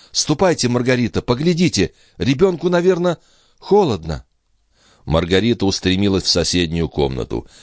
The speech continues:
"Я его укрою, сударыня", — сказала она. "Нет, нет", — еле внятным прерывающимся голосом прошептала Андреа. "Принесите его мне". Маргарита остановилась посреди комнаты. "Сударыня", —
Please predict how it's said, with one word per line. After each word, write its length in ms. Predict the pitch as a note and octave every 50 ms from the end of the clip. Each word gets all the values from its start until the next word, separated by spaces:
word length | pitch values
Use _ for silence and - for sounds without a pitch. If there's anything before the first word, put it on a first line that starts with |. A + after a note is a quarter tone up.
| - -
"Я 240 | - D#3 E3 E3 D#3+
его 220 | E3 D#3+ D#3+ E3 E3
укрою, 420 | D#3 - - B2 G#2+ F#2+ E2 D2+
сударыня", — 680 | C#2+ - F2 D#2+ C#2 D2+ C#2+ C2+ C2+ C#2 C2+ C2+ C2 C2 - _
сказала 600 | - - - - C#2+ C#2+ B1+ D2+ D2+ C#2 C2 B1
она. 260 | A#1+ B1 B1 B1 A1+ - _ _ _ _ -
"Нет, 400 | E3 F3+ F#3 D#3+ G#2 - - - - - - _ _
нет", — 480 | - G#3 A#3+ B3 A#3+ A3 D3 - - - - _ _ _ _ -
еле 320 | - D#2 F2+ F2+ F2+ F2+
внятным 600 | D2+ E2 F2 F#2 F2+ F2 - - E2+ E2+ E2 C#2+
прерывающимся 880 | - D#2 E2 E2+ F2 F2 F2 E2 D#2+ D2+ - - D#2+ D2+ C#2+ - - D2+
голосом 560 | C#2 F#2+ G2+ G2+ G2 F2+ - - E2+ D#2+ D2
прошептала 680 | - D#2 D#2+ - - D#2 - - - E2+ E2 D#2+ D#2+ D#2
Андреа. 480 | D#2 D2+ C#2 D#2 D#2+ D#2+ C#2+ C#2+ C#2 - - - - - - - -
"Принесите 680 | - F3 F#3 F#3+ G3 G3 F3 - - G3 F3+ - - F3
его 220 | F3 E3 E3+ F3
мне". 460 | E3 E3 E3 D3+ C#3+ B2 G2+ D#2+ B1+ - _ _ _ _ _ _ _ _ _ _ _ _ _ _ _ _
Маргарита 640 | - G#1 C#2+ D#2 D#2+ D#2+ E2+ E2 F#2+ A2+ A2 - G2 F#2+
остановилась 680 | E2+ - - E2+ E2+ D#2+ D#2 E2 F#2 F#2 F2+ F2 -
посреди 500 | - - D#2+ - - E2 E2+ D#2+ E2 F2
комнаты. 640 | D#2 - F2 E2+ D2 C#2+ C2+ B1 - - G1+ G1+ - _ _ _ _ -
"Сударыня", — 880 | - - - F2+ F#2 F2+ A#2+ C3+ D#3 D3 A2 D#2+ D2 C#2 B1+ A1 -